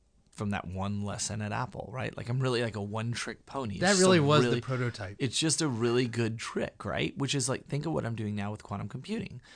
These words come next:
Speaker 1: Right now, people are like, "Yeah, but there's, there's only, like, twenty bits there."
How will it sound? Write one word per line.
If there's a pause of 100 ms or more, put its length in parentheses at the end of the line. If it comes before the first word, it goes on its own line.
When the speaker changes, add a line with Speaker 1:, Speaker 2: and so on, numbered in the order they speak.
(220)
Speaker 1:
Right
now,
people
are
like, (240)
"Yeah, (200)
but
there's, (100)
there's
only,
like,
twenty
bits
there."